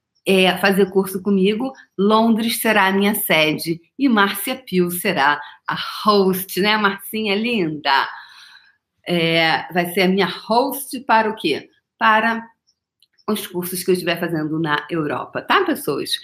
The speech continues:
Então, eu estarei indo para Londres, somente Londres. Então, se você estiver em algum lugar da Europa e quiser encontrar comigo,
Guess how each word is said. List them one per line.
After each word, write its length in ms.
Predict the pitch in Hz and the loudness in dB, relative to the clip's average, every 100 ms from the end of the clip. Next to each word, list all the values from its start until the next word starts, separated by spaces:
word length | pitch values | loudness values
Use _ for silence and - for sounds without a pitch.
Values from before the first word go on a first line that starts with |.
| - - | -10 -2
Então, 300 | - 214 208 - - | 0 2 -2 -8 0
eu 100 | 185 | 2
estarei 360 | 180 185 185 | 4 4 6
indo 240 | - 185 180 | 4 2 4
para 220 | 202 196 | 4 4
Londres, 500 | 165 165 208 294 - | 4 4 2 -2 0
somente 380 | 196 185 190 175 | 4 6 4 2
Londres. 480 | 147 143 196 285 285 - _ | 2 2 0 -2 -6 -8 _
Então, 120 | - 370 | -6 -2
se 120 | 339 | 0
você 80 | 311 | 0
estiver 220 | - 220 | 0 0
em 100 | 214 | 2
algum 180 | 196 196 | 2 2
lugar 220 | 180 185 | 2 2
da 80 | 175 | 4
Europa 300 | 160 147 160 | 2 2 -4
e 20 | |
quiser 240 | 156 160 | -6 -4
encontrar 320 | 147 165 175 165 | -4 -4 -4 -4
comigo, 440 | 196 196 226 | -2 0 -2